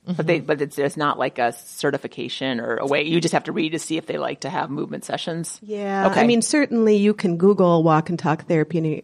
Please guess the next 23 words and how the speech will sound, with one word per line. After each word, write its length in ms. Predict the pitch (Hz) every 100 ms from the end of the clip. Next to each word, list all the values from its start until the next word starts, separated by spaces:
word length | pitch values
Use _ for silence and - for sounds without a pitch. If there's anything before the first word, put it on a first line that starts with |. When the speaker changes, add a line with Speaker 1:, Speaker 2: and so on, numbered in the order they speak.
| -
Speaker 3:
area 260 | 151 139
and 100 | 143
hopefully 360 | 160 190 - 156
some, 340 | - 151 170 160
some 220 | - 180
things 280 | 160 139 170
will 100 | 147
pop 320 | - 117 120
up. 300 | - 113 -
But 260 | - 175 -
Psychology 560 | - 180 - 220 214 196
Today 400 | 170 180 175 160
is 280 | 160 - -
really 300 | 185 180 165
a 40 |
great 260 | 156 156 -
resource. 540 | 113 - - 190 - -
Speaker 1:
Okay. 240 | - 247 -
Speaker 2:
It 120 | 180 160
is, 40 |
Speaker 1:
Nice. 280 | 156 - -
Speaker 2:
yeah. 140 | 90 - -
Speaker 1:
Nice. 380 | 156 - -